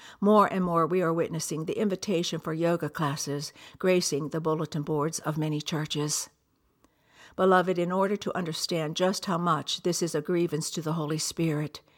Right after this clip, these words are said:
and how blasphemously it opposes the truth of God's Word, despite the propagated fallacy that yoga is just a beneficial set of stretching exercises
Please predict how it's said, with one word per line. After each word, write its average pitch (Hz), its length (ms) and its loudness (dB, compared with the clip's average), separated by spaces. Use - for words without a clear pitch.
and 190 140 2
how 170 160 4
blasphemously 160 920 0
it 185 100 0
opposes 170 560 0
the 151 120 -6
truth 175 320 0
of 139 100 -10
God's 151 300 -2
Word, 151 440 -2
despite 185 480 4
the 160 80 -4
propagated 156 640 -2
fallacy 160 680 0
that 202 140 2
yoga 196 440 6
is 160 100 -2
just - 240 -4
a 151 60 -4
beneficial 160 560 -2
set 156 300 -2
of - 120 -10
stretching 165 480 -4
exercises 143 840 -4